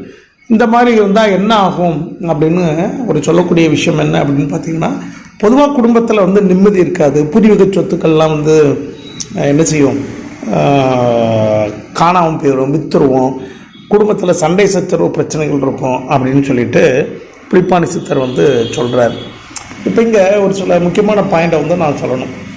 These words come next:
ரெண்டில் செவ்வாய், பன்னெண்டுல செவ்வாய் இதெல்லாம் இருக்கக்கூடாதுங்கிறது உண்மை. ஆனா செவ்வாய்க்கு அந்த வீடு சொந்த வீடாக இருக்குமானால் ரெண்டுல இருக்கலாம். ஏழில் செவ்வாய் இருக்கக்கூடாதுங்கிறது உண்மைதான்,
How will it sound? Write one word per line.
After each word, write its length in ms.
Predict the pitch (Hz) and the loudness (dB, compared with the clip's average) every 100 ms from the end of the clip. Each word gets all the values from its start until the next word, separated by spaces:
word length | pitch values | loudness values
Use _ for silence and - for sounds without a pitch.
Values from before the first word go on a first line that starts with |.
| - - - - - - - - - 180 | -16 -14 -14 -14 -16 -18 -20 -18 -10 -2
ரெண்டில் 560 | 160 196 233 233 240 254 | 0 2 2 4 4 2
செவ்வாய், 440 | 202 180 190 196 | 2 2 2 2
பன்னெண்டுல 380 | 196 185 185 190 | 0 -2 0 0
செவ்வாய் 420 | 175 156 170 175 | 0 0 2 2
இதெல்லாம் 280 | 170 165 190 | 2 2 2
இருக்கக்கூடாதுங்கிறது 760 | 160 165 170 165 156 156 160 165 | 2 0 2 2 2 0 0 2
உண்மை. 260 | 143 143 143 - - - - - | 2 0 -2 -6 -16 -20 -20 -8
ஆனா 220 | - 202 185 190 | -2 2 2 0
செவ்வாய்க்கு 800 | 185 175 214 226 226 226 - 262 | -2 0 2 4 2 0 -2 0
அந்த 160 | 269 185 | 2 2
வீடு 240 | 180 202 208 | 4 4 2
சொந்த 400 | - 175 208 247 | 0 0 2 4
வீடாக 440 | 220 208 190 185 180 | 4 4 4 2 2
இருக்குமானால் 640 | 170 147 - 151 143 214 285 | 0 -2 -4 -2 0 0 0
ரெண்டுல 320 | - 165 160 | 0 2 2
இருக்கலாம். 380 | 131 - 123 - - _ _ _ _ _ _ _ _ _ - - - - _ - 165 | 0 -2 -10 -12 -18 _ _ _ _ _ _ _ _ _ -20 -20 -20 -20 _ 0 2
ஏழில் 380 | 202 226 247 | 4 4 2
செவ்வாய் 380 | 233 180 180 196 | 2 0 2 2
இருக்கக்கூடாதுங்கிறது 800 | 190 190 175 160 160 160 151 170 220 | 0 -4 -2 0 0 -2 -4 -2 -2
உண்மைதான், 460 | 160 147 127 131 | 0 0 0 -4